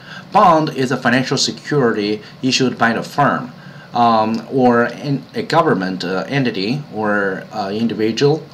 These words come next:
Okay, it is a legally binding agreement between a borrower and a lender. If you issue a bond, you sell a bond, uh, and then you are a borrower.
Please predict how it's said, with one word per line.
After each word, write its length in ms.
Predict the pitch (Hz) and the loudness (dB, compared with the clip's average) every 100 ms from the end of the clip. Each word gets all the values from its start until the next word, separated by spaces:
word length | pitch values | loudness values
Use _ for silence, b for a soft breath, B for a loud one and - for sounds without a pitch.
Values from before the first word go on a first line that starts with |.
| - 107 | -18 -10
Okay, 360 | - 120 117 | -2 0 0
it 60 | 117 | -2
is 220 | 113 113 | -2 -2
a 220 | - 107 | -2 0
legally 640 | 107 135 151 143 135 127 120 | 2 2 2 2 2 2 2
binding 460 | - 127 127 127 | 0 0 2 2
agreement 580 | 107 95 131 170 120 113 | -2 -2 -2 0 -2 -2
between 400 | - 104 - 120 | -4 -8 -4 -2
a 80 | 104 | -2
borrower 760 | 87 113 117 123 117 139 147 B B - | -2 2 2 2 0 -2 -2 B B -2
and 160 | 143 | 2
a 40 | 120 | 2
lender. 520 | 135 143 120 73 - B B B B - | 2 2 0 -2 -10 B B B B 0
If 260 | 147 147 | 2 4
you 320 | 127 127 127 117 | 4 6 4 2
issue 320 | 180 185 165 | 0 0 2
a 80 | 135 | 2
bond, 460 | - 131 - 123 - | 4 4 4 4 0
you 100 | 113 | 0
sell 300 | - 151 139 | 2 2 0
a 60 | |
bond, 440 | 98 123 117 120 123 B B | 0 2 2 0 -4 B B
uh, 200 | - 110 - | -12 -10 -4
and 340 | 120 117 113 | -2 0 0
then 380 | 120 120 120 123 117 | 0 2 2 2 0
you 180 | 120 120 | 2 2
are 300 | 120 104 107 | 2 2 0
a 120 | - 87 | -2 0
borrower. 640 | 147 151 104 - - - | 4 4 4 -4 -12 -14